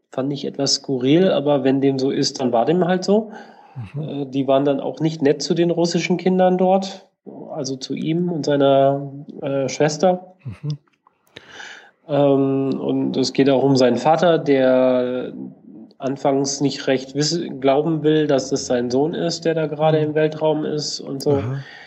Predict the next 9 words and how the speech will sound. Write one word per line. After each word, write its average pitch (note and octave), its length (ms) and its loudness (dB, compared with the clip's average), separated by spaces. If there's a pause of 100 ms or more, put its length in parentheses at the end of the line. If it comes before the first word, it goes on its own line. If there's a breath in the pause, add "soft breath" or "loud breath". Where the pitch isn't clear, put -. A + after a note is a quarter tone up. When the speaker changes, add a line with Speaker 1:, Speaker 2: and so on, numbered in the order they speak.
(480 loud breath)
Speaker 1:
Ist, - 400 -6
äh, D#3+ 460 4
sehr D3+ 280 4
anschaulich D#3 540 0
gemacht, C#3+ 440 2
mit C3 140 -2
was C#3 220 0
für C#3 240 2
einem C3+ 880 -2